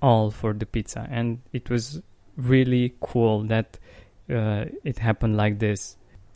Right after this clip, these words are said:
So I'm really grateful for that, even though it's a bit funny how we work, 'cause it's harder to be grateful for, for this small thing, but it's much easier somehow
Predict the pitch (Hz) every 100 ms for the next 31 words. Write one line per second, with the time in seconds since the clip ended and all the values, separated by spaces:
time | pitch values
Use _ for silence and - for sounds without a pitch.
0 | - - - 113 127 131 120 117 127 135
1 | 143 117 - 117 120 113 107 - - -
2 | - - 131 117 120 120 117 - 117 120
3 | - 120 120 117 117 110 110 110 113 110
4 | - - _ - 123 117 110 117 - -
5 | - - - - _ _ _ _ _ _
6 | 135 127 - 127 123 127 - 113 113 117
7 | 117 113 113 104 - 120 117 - 113 -
8 | 113 110 107 110 110 - - - 110 120
9 | - 120 120 120 - 120 143 160 143 -
10 | - - - - - - - - - -
11 | 127 120 117 - 123 127 - - - -
12 | 135 127 117 110 101 123 110 110 113